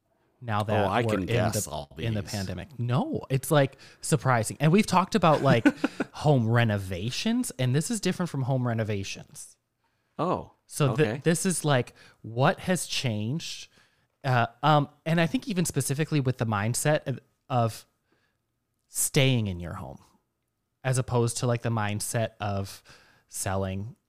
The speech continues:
Speaker 1: or increasing value.
Speaker 2: Oh, okay.
Speaker 1: Um, and the reason why I bring this up is because these people are eventually gonna sell their homes.
Speaker 2: Right.
Speaker 1: <laughs> And if you're also in that boat, that's who you're gonna be competing against.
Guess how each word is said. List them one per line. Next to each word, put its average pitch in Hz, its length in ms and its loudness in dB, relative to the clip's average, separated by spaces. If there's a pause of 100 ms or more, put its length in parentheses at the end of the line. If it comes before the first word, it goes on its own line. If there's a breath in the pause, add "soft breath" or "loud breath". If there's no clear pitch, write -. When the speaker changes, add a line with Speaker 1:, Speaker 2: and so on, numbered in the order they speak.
(100)
Speaker 1:
or 95 420 -4 (100)
increasing 98 520 -8
value. 101 480 -4 (440)
Speaker 2:
Oh, 143 200 -2
okay. 120 160 -4
Speaker 1:
Um, 110 500 2 (480)
and 151 100 4
the 147 60 6
reason 226 240 4
why 160 120 6
I 131 40 6
bring 123 200 2
this 113 180 0
up 151 140 4
is 120 80 -2
because - 400 -6 (320 soft breath)
these - 180 -8
people - 320 -10
are 117 160 -6
eventually 113 460 -8
gonna 107 220 -6
sell 110 280 -6
their 101 120 -14
homes. - 720 -12 (360 soft breath)
Speaker 2:
Right. 143 260 6 (540)
Speaker 1:
<laughs> - 400 -4
And 185 180 6
if 180 180 4
you're 170 460 4
also 180 440 4
in 135 100 2
that 127 260 0
boat, 120 380 2 (280 loud breath)
that's 143 340 0
who - 100 0
you're 151 160 0
gonna 143 180 -2
be 135 120 -4
competing 139 440 0
against. 90 540 -8